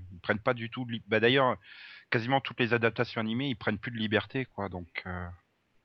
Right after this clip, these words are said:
parfois ça passe assez mal. J'ai pas été fan non plus de la fin, qui est complètement différente, hein, puisque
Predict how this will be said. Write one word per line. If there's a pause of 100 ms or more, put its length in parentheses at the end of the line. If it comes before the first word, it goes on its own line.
parfois
ça
passe
assez
mal. (1400)
J'ai
pas
été
fan
non
plus
de
la
fin,
qui
est
complètement
différente,
hein,
puisque